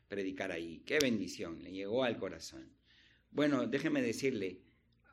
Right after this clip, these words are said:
hay algo que anda mal. No importa cuánta la tecnología pueda avanzar y todo viene de Dios, necesitamos esto.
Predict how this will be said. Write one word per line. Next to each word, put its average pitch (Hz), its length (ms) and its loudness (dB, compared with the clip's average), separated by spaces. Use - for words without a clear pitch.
hay 156 200 6
algo 151 300 10
que 127 80 -2
anda 120 220 4
mal. 107 320 0
No 123 100 2
importa 131 520 0
cuánta 135 540 4
la 101 240 0
tecnología 104 680 -2
pueda 117 220 4
avanzar 107 440 -2
y 104 160 -2
todo 117 320 4
viene 110 300 0
de 92 140 -2
Dios, 101 360 -4
necesitamos 107 800 0
esto. - 300 -12